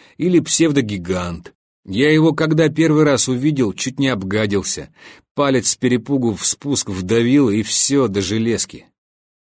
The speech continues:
Мун замолчал, словно вспоминая, как это было. «Да,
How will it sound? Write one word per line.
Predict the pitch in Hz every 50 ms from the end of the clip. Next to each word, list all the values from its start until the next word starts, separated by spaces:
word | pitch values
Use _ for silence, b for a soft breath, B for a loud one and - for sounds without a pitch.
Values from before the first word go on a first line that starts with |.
| _ _ _ -
Мун | 82 95 107 123 147 165 170 156
замолчал, | 120 135 139 131 127 120 104 - - 139 139 139 139 117
словно | - 123 120 107 110 104
вспоминая, | - - - 107 113 110 107 107 104 98 95 92
как | 95 - - 101 92 -
это | 98 - - 101
было. | 92 90 90 - 62 57 53 - B B B B B B B B B B
«Да, | 78 76 82 78 80 73 71 67 60